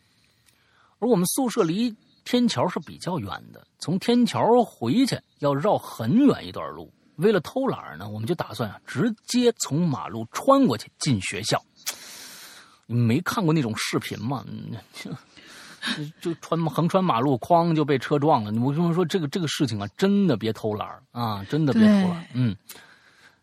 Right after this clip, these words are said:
Speaker 1: 早上七点钟的街道上是空空荡荡啊，出奇的安静。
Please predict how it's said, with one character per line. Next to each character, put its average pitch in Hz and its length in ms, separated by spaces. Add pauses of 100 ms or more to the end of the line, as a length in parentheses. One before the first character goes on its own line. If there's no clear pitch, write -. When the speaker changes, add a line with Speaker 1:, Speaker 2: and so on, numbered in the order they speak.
Speaker 1:
早 185 220
上 233 160
七 240 200
点 202 200
钟 214 120
的 202 120
街 214 180
道 202 160
上 175 140
是 185 60
空 214 260
空 214 180
荡 202 220
荡 208 240
啊， 160 300
出 175 260
奇 156 200
的 175 120
安 175 320
静。 120 200